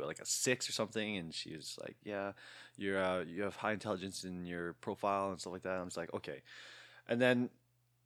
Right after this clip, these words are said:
from, she started pulling some cards. So, so she gave me what, her deck. I shuffled it,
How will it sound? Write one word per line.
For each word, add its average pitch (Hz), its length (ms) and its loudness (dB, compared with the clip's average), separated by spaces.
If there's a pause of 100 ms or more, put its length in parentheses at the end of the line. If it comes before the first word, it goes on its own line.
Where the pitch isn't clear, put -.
(140)
from, 170 440 12
she 147 180 8
started 170 280 10
pulling 151 180 8
some 123 120 -4
cards. 104 180 4
So, 110 80 2
so 110 220 4
she - 160 2
gave 139 180 8
me 139 100 6
what, 117 140 8
her 117 80 4
deck. 98 360 4
I 107 40 0
shuffled 107 420 4
it, 196 220 6